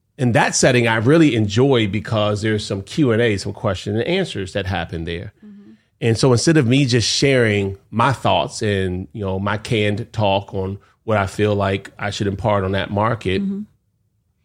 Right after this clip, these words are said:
Speaker 1: I get to hear from individuals on what they feel are holding them back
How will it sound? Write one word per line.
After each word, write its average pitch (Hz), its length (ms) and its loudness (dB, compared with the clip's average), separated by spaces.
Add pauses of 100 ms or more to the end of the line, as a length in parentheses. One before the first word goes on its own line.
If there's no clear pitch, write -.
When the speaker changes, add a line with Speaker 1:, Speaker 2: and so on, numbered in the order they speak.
(180)
Speaker 1:
I 120 120 2
get 127 260 2
to 104 520 2
hear 131 360 2
from 104 380 -2 (560)
individuals 107 800 4
on 98 240 2
what 117 180 2
they 113 140 2
feel 104 400 0
are 92 100 -2
holding 101 500 -4
them 101 200 0
back 87 320 -4